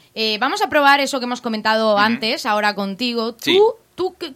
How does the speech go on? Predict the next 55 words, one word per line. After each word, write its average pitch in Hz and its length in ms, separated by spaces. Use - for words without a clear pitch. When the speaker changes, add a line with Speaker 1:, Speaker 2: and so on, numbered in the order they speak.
Speaker 1:
cómo 302 300
lo 208 160
ves? 139 220
¿Cómo 294 220
ves 277 140
que 269 100
va 240 60
a 233 40
ser 233 120
esa 220 160
presentación 202 480
de 175 60
resultados? 139 680
Speaker 2:
Pues, 135 380
eh, 123 320
a 120 80
ver, 143 360
eh, 123 880
los 131 300
datos, 165 240
por 143 100
lo 139 60
menos 196 180
lo 160 100
que 147 100
ya 170 140
se 202 80
empieza 196 340
a 127 60
conocer, 131 680
eh, 120 220
no 135 160
es 160 160
tan 143 160
malo 139 280
como 165 160
lo 127 100
que 107 100
se 113 100
esperaba. 101 580
Y 110 120
como 113 200
el 120 60
mercado 139 360
siempre 156 580
se - 220
suele 143 260
poner 131 320
en 107 60
los 104 120
dos 120 140
extremos, 135 460
tanto 110 260
en 110 160
un, - 20